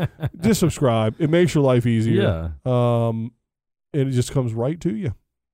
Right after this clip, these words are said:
Speaker 2: Right to you. But
Speaker 1: Where
Speaker 2: we're
Speaker 1: else are you gonna get this blend of tennis and comedy? It's, like, the only place.
Speaker 2: And a little singing thrown in for
Speaker 1: <laughs>
Speaker 2: spice.
Speaker 1: Very little, thankfully.
Speaker 2: And we do like women's tennis right now better.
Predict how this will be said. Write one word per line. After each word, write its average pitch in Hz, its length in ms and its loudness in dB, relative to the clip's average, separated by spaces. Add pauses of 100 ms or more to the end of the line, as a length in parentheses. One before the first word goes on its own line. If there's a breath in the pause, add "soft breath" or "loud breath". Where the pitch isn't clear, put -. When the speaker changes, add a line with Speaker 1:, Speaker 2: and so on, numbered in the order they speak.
(160)
Speaker 2:
Right 123 300 2
to 135 100 0
you. 110 180 0
But 107 140 -4
Speaker 1:
Where 131 120 4
Speaker 2:
we're 127 60 2
Speaker 1:
else 131 240 0
are 113 40 -4
you 104 60 -2
gonna 107 100 -2
get 98 100 -8
this 95 100 -4
blend 98 380 -4
of 80 100 -8
tennis 107 320 -2
and 95 120 -8
comedy? 82 440 -6
It's, - 180 -8
like, 85 180 -6 (100)
the 95 180 -6
only 101 220 2
place. 85 600 -4
Speaker 2:
And 117 140 -2
a - 20 2
little 156 300 2
singing 117 520 -2 (100)
thrown 117 320 0
in 113 160 0
for 117 180 4
Speaker 1:
<laughs> - 0 -
Speaker 2:
spice. 110 420 0
Speaker 1:
Very 113 280 0
little, 85 300 -4
thankfully. 80 480 -6 (1000)
Speaker 2:
And 127 140 2
we 127 80 4
do 151 140 4
like 135 180 2
women's 120 320 0
tennis 110 260 0
right 104 160 -4
now 101 140 -4
better. 98 340 -6